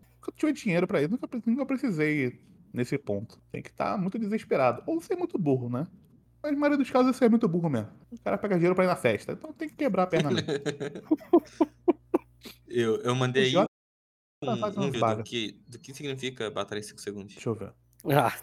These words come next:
Speaker 3: <laughs> eu sei que vídeo é.
Speaker 2: Esse é o vídeo, esse vídeo é bom demais, tomar no cu.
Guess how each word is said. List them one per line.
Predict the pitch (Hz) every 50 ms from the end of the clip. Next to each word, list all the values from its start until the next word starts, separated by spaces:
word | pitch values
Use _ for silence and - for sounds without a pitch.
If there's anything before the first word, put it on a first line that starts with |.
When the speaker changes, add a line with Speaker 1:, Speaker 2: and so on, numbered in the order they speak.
| - -
Speaker 3:
<laughs> | - -
eu | - 165
sei | - - - 156 -
que | - - 135
vídeo | 127 131 123 - 131 120
é. | 107 107 - _ _ _ _ _ _ _ _ _ _ - - _ _ - - - _ _ - -
Speaker 2:
Esse | 117 127 - -
é | 127
o | 120 110 101
vídeo, | 104 107 104 110
esse | 110 - -
vídeo | 104 101 101 95
é | 92
bom | 98 95
demais, | 104 104 98 98
tomar | 101 107 101 98
no | 101 104
cu. | 101 104 110 123